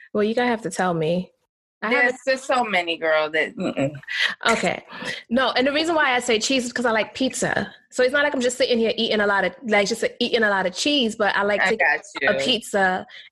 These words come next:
Speaker 1: ev-, or some pizza every once in a while.
Speaker 2: I got
Speaker 1: Right?
Speaker 2: you.
Speaker 1: Um, so it's not like, yeah, I put cheese on everything. I think that was, that's, like, my last holdout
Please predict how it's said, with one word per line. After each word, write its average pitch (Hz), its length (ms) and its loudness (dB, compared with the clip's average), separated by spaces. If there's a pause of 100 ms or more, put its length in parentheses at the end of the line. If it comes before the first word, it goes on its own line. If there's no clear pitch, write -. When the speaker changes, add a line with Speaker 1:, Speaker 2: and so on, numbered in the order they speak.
Speaker 1:
ev-, 214 160 0
or 202 140 0
some 220 260 0
pizza 214 440 -2
every 190 220 0
once 185 340 0
in 170 120 0
a 170 80 0
while. - 440 -2 (420)
Speaker 2:
I 175 160 0
got 143 180 0
Speaker 1:
Right? - 160 0
Speaker 2:
you. 135 180 -6 (340)
Speaker 1:
Um, 185 720 -2 (200)
so 214 220 0
it's 226 180 0
not 220 240 2
like, 196 540 0 (340)
yeah, 175 320 0
I 185 80 0
put 190 220 -2
cheese 202 400 0
on 185 240 0
everything. 190 800 0
I 170 60 2
think 220 80 -2 (200)
that 247 40 0
was, 247 140 2
that's, 240 180 0
like, 262 140 0
my 196 140 2
last 190 380 0
holdout 180 580 0